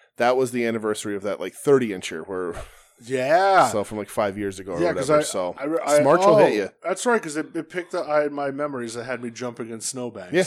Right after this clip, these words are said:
Speaker 1: me too.
Speaker 2: I was sa-,
Speaker 1: S-,
Speaker 2: Sammy,
Speaker 1: Smart-,
Speaker 2: Sammy Snosa.
Speaker 1: Smarch will hit ya.
Speaker 2: I loved it.
Speaker 1: Uh,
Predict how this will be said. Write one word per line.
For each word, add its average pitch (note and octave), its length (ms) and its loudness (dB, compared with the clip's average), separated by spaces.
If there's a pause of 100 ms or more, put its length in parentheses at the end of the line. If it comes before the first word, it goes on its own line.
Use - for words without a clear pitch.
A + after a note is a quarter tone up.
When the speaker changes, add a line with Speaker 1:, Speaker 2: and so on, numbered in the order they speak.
Speaker 1:
me C3 120 -6
too. D3+ 240 -2 (200)
Speaker 2:
I A#2 60 -14
was A2 140 -8
sa-, - 220 -8
Speaker 1:
S-, A#2+ 100 -6
Speaker 2:
Sammy, C3 160 -8
Speaker 1:
Smart-, A#2+ 480 -4
Speaker 2:
Sammy C#3+ 340 -4
Snosa. C#3 460 -8 (120)
Speaker 1:
Smarch A2 320 -2
will B2+ 100 -2
hit D3+ 180 -2
ya. G2 180 -4 (300)
Speaker 2:
I A2 80 -14
loved A2+ 280 -10
it. F2+ 200 -20
Speaker 1:
Uh, A#2 200 0